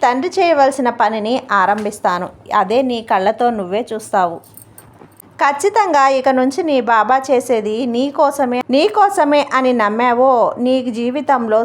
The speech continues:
సంతోషంగా ఉంటుంది. అసలు నీలాగా ఎవ్వరు ఉండరు తల్లి. మనోధైర్యంతో ఉండావు అంటే నీకు శ్రీరామ రక్షగా నిన్ను కాపాడుతుంది. నీ ధైర్యమే నీకు శ్రీరామ రక్ష. ఈ సాయిని నమ్ముకున్నావు కదా, శ్రీరామ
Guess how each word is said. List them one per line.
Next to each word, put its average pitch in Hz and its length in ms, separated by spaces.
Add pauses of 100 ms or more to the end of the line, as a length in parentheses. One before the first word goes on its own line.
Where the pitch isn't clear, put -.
సంతోషంగా 226 760
ఉంటుంది. 175 460 (520)
అసలు 339 320 (120)
నీలాగా 311 520 (200)
ఎవ్వరు 262 260 (100)
ఉండరు 233 340
తల్లి. 190 320 (280)
మనోధైర్యంతో 269 880 (120)
ఉండావు 220 400 (120)
అంటే 190 260 (500)
నీకు 262 260
శ్రీరామ 247 580 (100)
రక్షగా 233 440
నిన్ను 233 260 (100)
కాపాడుతుంది. 185 720 (400)
నీ 294 160 (160)
ధైర్యమే 320 540 (120)
నీకు 285 240
శ్రీరామ 240 540
రక్ష. 196 300 (400)
ఈ 269 120 (140)
సాయిని 311 400
నమ్ముకున్నావు 262 720
కదా, 226 200 (360)
శ్రీరామ 262 520